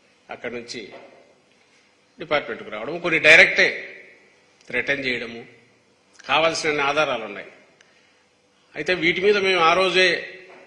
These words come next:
డిస్క్రీట్గా చెప్తూ వచ్చాం తప్ప, ఎందుకంటే ఎన్నికల కమిషన్ is supposed to act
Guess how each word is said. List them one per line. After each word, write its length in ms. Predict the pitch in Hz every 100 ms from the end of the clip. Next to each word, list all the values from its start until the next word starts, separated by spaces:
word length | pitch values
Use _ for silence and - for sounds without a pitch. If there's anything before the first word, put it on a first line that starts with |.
| -
డిస్క్రీట్గా 480 | - 135 - 190 185
చెప్తూ 360 | 180 151 - 165
వచ్చాం 300 | 147 - 131
తప్ప, 220 | 123 -
ఎందుకంటే 420 | 185 180 196 202
ఎన్నికల 260 | 165 190 196
కమిషన్ 440 | 190 180 160 175
is 140 | 165 -
supposed 520 | 131 160 180 165 160
to 80 | 135 123 - - _ _ _ _ _ _ _ _ _ - 143
act 220 | - -